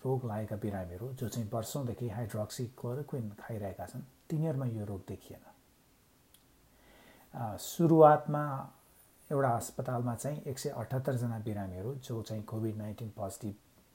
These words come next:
थिए, अ, कसैलाई पनि लुपस थिएन र कोही पनि हाइड्रोक्सिक्लोरोक्विनमा चाहिँ, अ, अ, थिएन। त्यसले गर्दाखेरि, ओहो, हाइड्रोक्सिक्लोरोक्विनले गर्दाखेरि चाहिँ,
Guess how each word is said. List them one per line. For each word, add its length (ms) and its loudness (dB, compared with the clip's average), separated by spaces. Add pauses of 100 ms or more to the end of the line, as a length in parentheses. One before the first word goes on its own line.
(140)
थिए, 420 -4 (580)
अ, 240 -4 (220)
कसैलाई 300 0
पनि 180 -2
लुपस 360 -2
थिएन 160 -4
र 220 -8
कोही 240 0
पनि 140 -2
हाइड्रोक्सिक्लोरोक्विनमा 1200 -6
चाहिँ, 360 -8 (340)
अ, 40 -8
अ, 1700 -10 (240)
थिएन। 280 2 (720)
त्यसले 260 2
गर्दाखेरि, 460 2
ओहो, 280 -4
हाइड्रोक्सिक्लोरोक्विनले 960 -2
गर्दाखेरि 480 -8
चाहिँ, 300 -8